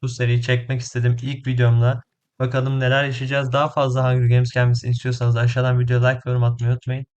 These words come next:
Ee, kanalıma abone değilseniz de abone olup zilleri açabilirsiniz arkadaşlar. Gerçekten çok heyecanlıyım. Bakalım neler yaşayacağız. Haritamızda bu arada Severan S G iki, yani bu yanlış hatırlamıyorsam trenli map olması lazım. Bakalım neler yaşayacağız.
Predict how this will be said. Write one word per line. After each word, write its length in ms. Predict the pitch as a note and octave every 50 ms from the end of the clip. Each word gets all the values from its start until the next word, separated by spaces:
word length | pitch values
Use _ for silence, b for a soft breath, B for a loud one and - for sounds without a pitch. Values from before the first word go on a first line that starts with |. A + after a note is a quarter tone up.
| _ _ -
Ee, 240 | - A#2 A#2 A2+ A#2
kanalıma 280 | A#2+ C3 B2 B2+ C3 B2+
abone 220 | C3 C3 C3 C3
değilseniz 420 | C3 C3 B2+ - B2+ A#2+ A#2 A2+
de 200 | A#2+ B2+ B2+ B2+ - _
abone 280 | - B2 A#2+ A#2+ A#2 A2+
olup 180 | A2+ A#2+ A#2+ -
zilleri 280 | - A#2+ A2+ A#2+ A#2+
açabilirsiniz 480 | B2 A#2+ - B2+ B2 B2+ C3 B2 C3+ C3
arkadaşlar. 400 | C3 B2+ B2+ B2+ B2+ A#2+ - C3
Gerçekten 560 | B2 C3+ C3+ C3+ - C3+ C3+ - C#3 C#3 C#3 _ _ _ _ _ _ _ _ _ _ _ -
çok 140 | C3+ C#3
heyecanlıyım. 480 | D3 D3 C#3 C#3 C#3+ C#3 C#3+ D3 C#3+ C3
Bakalım 320 | B2+ B2 A#2+ C3+ C#3 C3+
neler 200 | C3 B2+ C3+ D3
yaşayacağız. 380 | D#3 D3+ D3+ - D#3+ D#3 D#3 -
Haritamızda 480 | C#3 C#3 C3+ C#3 C#3+ C#3+ C3+ C3 C3 C3
bu 60 | C3
arada 320 | C3 C3 C3+ D3 D3 D#3 _ _ _ _ _ _ _ _ -
Severan 400 | C#3 C#3 D3 D3+ C#3+ C#3 C#3+ D3
S 320 | C3 - - C3 B2+ B2+
G 180 | B2+ C#3 C#3 C#3
iki, 200 | C3+ B2 - B2+
yani 300 | B2 B2 B2 B2 B2 A#2+
bu 220 | B2+ C3 B2 B2 _ _ _ -
yanlış 340 | B2+ B2+ B2 B2+ B2 -
hatırlamıyorsam 600 | C3+ B2+ - C3+ C3 B2+ B2 A#2+ A#2+ C#3 C#3+ C3
trenli 380 | - - C3+ C3 C3 C3 C3 B2+
map 220 | B2+ A#2+ A#2+ A#2+
olması 340 | B2 A#2+ A#2 A2+ A#2 - -
lazım. 280 | A#2+ B2 B2 C#3 C#3 C3+
Bakalım 380 | C3 B2+ B2+ C#3+ C#3+ C#3 C3+
neler 220 | B2+ B2+ C3 C#3+ D3
yaşayacağız. 460 | C#3 A#2+ - B2+ C3 C3+ C3+ -